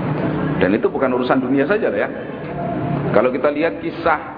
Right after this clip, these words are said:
dua anak Adam pertama yang sampai satu membunuh saudaranya itu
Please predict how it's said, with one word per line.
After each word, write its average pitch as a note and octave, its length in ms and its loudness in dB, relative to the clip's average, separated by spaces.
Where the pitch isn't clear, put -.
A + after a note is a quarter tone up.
dua D3+ 320 4
anak D3+ 280 0
Adam D3+ 200 0
pertama D#3 400 2
yang D3 240 2
sampai D#3 320 0
satu E3 240 0
membunuh D3+ 640 -2
saudaranya D3 640 2
itu D3+ 240 -2